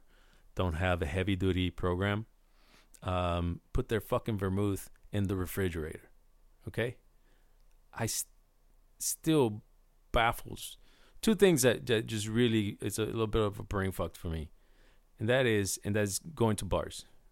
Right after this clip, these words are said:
There's others, but going to bars. Um, there is a sweet and sour mix from the gun or from the bottle. I mean, I don't care how, how high quality it is. It still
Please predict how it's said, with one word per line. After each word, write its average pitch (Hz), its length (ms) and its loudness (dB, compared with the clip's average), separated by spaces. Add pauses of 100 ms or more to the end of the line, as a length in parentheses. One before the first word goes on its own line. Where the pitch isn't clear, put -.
(160)
There's 92 180 -10
others, 73 300 -8
but - 120 -20 (260)
going 117 180 0
to 98 80 -8
bars. - 340 -10 (880)
Um, 95 680 2 (100)
there 113 320 4
is 107 380 4
a 92 600 6 (1400)
sweet 156 240 6
and 151 100 6
sour 107 300 6
mix - 520 -2 (1200)
from - 480 -2
the 110 80 4
gun 101 520 4 (340)
or 98 120 0
from 107 240 -2
the 107 80 2
bottle. 95 560 2
I 95 240 -2
mean, 101 180 -2
I 95 40 -2
don't 98 120 -2
care 104 160 -2
how, 98 280 0 (180)
how 104 240 0
high 117 220 0
quality 101 480 0
it 85 60 -4
is. 85 280 -4 (560)
It 131 120 2
still 131 640 4